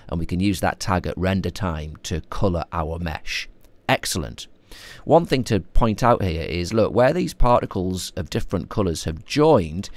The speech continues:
we haven't got a particularly smooth join.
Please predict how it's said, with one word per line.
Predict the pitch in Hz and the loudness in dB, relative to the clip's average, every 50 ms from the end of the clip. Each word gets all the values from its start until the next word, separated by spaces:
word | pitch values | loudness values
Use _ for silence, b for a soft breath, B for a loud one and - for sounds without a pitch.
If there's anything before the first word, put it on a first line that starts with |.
| B B B B B B B B B B B | B B B B B B B B B B B
we | - 98 85 | -2 -2 2
haven't | - 127 135 165 143 117 | 2 2 2 2 0 2
got | - 117 107 95 | 4 4 4 4
a | |
particularly | - - - - - - - - 117 98 90 82 90 90 | 4 0 0 0 -2 -4 -4 -2 -4 -4 -2 -2 -4 -4
smooth | - - - - - - 113 104 104 98 92 87 85 87 85 - 87 | -4 -4 -4 -4 -2 -2 2 2 2 2 2 0 -2 -2 -4 -6 -8
join. | 87 - 107 104 98 92 92 90 82 - - - - | -2 0 2 4 4 4 4 2 -2 -4 -10 -14 -16